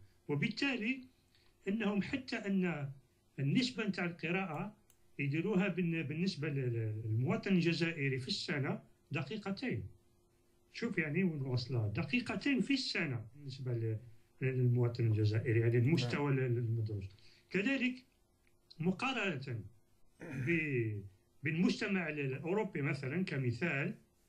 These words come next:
Speaker 1: أقل واحد، آه، بالذين لا يهتمون، يعني آخر واحد في أوروبا اللي ما يقراش، اللي ما يهتمش،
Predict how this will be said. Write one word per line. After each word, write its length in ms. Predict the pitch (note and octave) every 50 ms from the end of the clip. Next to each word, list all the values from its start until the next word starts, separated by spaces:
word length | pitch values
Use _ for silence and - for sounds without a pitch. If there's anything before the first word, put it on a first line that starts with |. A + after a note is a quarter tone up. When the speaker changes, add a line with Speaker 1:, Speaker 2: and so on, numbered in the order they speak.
| _ _ _ _ _
Speaker 1:
أقل 400 | - F3+ F3 - C#4 C#4+ C#4 C4+
واحد، 440 | B3 A3+ A#3 G#3 - - F#3 C#3 B2
آه، 460 | B2+ C3+ C3 C3 B2+ B2+ A#2+ A#2 A#2 A2+ A2+
بالذين 540 | B2 C#3+ D#3+ F3 F3+ F3+ E3+ A3 G3 F3 F3
لا 120 | A3 C#4+
يهتمون، 680 | C#4+ B3+ F#3 E3+ - - G3+ F3 E3+ D#3+ D3 B2 A2
يعني 280 | A2+ A#2+ B2 C3 C#3 C#3 -
آخر 340 | A#3 B3+ - - A#3+ G#3+ G3
واحد 240 | G3+ G3 F3+ F3+
في 160 | F3 - F#3 F#3
أوروبا 400 | F3 F3 E3+ C#3+ C#3 - - C#3
اللي 180 | C#3+ E3+ F#3+
ما 100 | G3 F#3+
يقراش، 460 | F3+ F3 - F#3+ F#3+ D#3+ B2 A2 -
اللي 160 | C#3+ F3 G3 G3
ما 120 | F#3 F#3
يهتمش، 560 | D#3+ C#3+ C#3+ - - C#4 C4+ B3 - - -